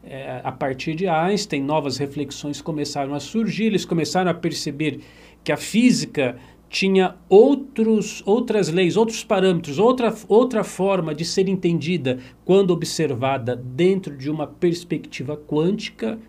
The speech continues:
ou seja, numa perspectiva muito, muito infinitamente menor do que aquilo que se estava acostumado. A palavra quântica vem de quantum, então é uma quantidade muito, é,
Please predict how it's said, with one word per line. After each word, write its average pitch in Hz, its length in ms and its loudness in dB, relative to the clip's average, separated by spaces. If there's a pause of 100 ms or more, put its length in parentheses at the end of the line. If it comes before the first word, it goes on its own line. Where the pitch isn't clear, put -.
ou 170 80 -14
seja, 127 340 -6
numa 139 200 -4
perspectiva 151 840 -8 (500)
muito, 196 560 4
muito 165 760 -4 (120)
infinitamente 170 880 -2
menor 151 540 0
do 127 100 -4
que 127 140 -8
aquilo 139 220 -8
que 139 100 -12
se - 80 -10
estava 143 340 -6
acostumado. 190 800 -4 (540)
A 143 80 -2
palavra 143 400 0
quântica 165 760 -2
vem 143 160 -4
de 143 120 -6
quantum, 180 500 0
então 165 180 -4
é 156 100 -8
uma 156 160 -4
quantidade 165 720 -2 (100)
muito, 196 1080 2 (480)
é, 123 480 -10